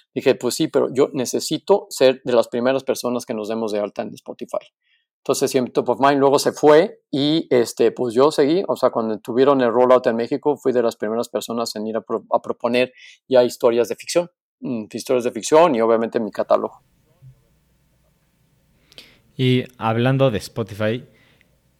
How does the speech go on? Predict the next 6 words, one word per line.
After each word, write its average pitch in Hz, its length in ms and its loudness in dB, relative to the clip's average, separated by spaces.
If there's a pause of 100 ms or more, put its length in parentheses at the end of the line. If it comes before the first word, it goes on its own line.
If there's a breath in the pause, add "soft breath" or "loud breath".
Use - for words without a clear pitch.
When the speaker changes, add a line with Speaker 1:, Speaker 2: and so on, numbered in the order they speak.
(200)
Speaker 2:
¿qué 147 120 2
opinas 147 760 0 (140)
como 104 240 -2
de 113 80 0
este 117 280 -2
rol, 107 480 -2